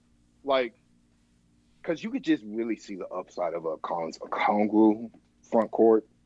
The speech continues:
of what they can do on offense in particular, especially if, again, like, Okongwu really doesn't need to be,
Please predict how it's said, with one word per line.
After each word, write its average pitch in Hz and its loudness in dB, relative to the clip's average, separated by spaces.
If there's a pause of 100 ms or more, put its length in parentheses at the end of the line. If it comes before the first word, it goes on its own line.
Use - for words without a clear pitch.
(560)
of 92 -2
what 95 0
they 104 2
can 104 0
do 113 6 (840)
on 90 -2
offense 120 2
in 107 -2
particular, 117 0
especially 123 2
if, 107 2 (1040)
again, 139 0
like, 113 0 (200)
Okongwu 160 0
really 123 -2
doesn't 120 -2
need 131 -4 (920)
to - -6
be, 117 -2